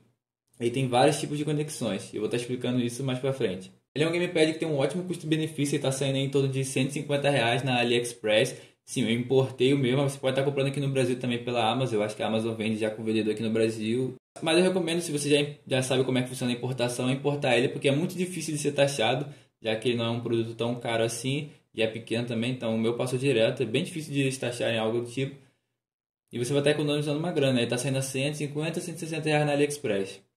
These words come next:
Ele tem um bom acabamento, cara, o material dele é muito bom. É, o analógico dele também, que é o diferencial, normalmente em controles genéricos o analógico é bem ruizinho, mas esse aqui, cara, é muito bom o analógico dele, tá?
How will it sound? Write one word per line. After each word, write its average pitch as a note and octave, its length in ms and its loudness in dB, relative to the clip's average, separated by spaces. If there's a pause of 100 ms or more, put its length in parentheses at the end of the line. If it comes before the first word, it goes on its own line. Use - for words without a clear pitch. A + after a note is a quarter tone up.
(540)
Ele C3 140 -2
tem D3+ 100 0
um D#3 160 0
bom C3 240 4
acabamento, C3 640 0
cara, A#2 180 0
o A2+ 60 0
material A#2+ 360 -2
dele A#2+ 180 2
é A#2+ 40 0
muito B2+ 260 -2
bom. B2 560 2 (800)
É, A2+ 180 2
o A#2+ 80 4
analógico C3+ 560 4
dele B2 240 2
também, A#2+ 280 0
que B2+ 80 -2
é B2+ 40 4
o - 20 -2
diferencial, A#2+ 520 0
normalmente A#2+ 320 0
em - 20 -14
controles A#2+ 380 0
genéricos A#2 420 0
o A#2 40 -2
analógico A#2 420 0
é A2 40 0
bem A2 220 0
ruizinho, C#3 400 -2
mas A#2 180 0
esse C#3 200 -4
aqui, C3 160 -10
cara, A#2 240 0
é - 20 0
muito A2+ 320 -4
bom A#2+ 140 -4
o - 20 0
analógico A#2 400 -2
dele, G#2+ 300 -2
tá? A2+ 360 -6